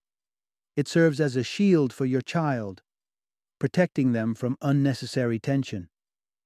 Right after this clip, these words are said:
Though this version of no contact is less rigid, it's built on the same principles of self-recovery and allows for a more sustainable post-breakup environment for all involved.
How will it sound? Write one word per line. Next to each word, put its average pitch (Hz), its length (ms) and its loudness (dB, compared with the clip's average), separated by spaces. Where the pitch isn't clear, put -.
Though 151 280 4
this 147 200 4
version 139 440 4
of 120 120 -4
no 143 220 2
contact 139 600 -2
is 123 160 -4
less 135 240 -2
rigid, 120 400 0
it's 165 160 4
built 190 320 2
on 156 100 2
the 143 80 2
same 147 300 0
principles 135 640 0
of 113 100 -4
self-recovery 123 840 -2
and 202 340 2
allows 147 420 2
for 147 180 0
a 139 40 2
more 143 180 0
sustainable 151 640 0
post-breakup 143 800 0
environment 127 600 0
for 143 160 -4
all 143 200 2
involved. 135 580 -2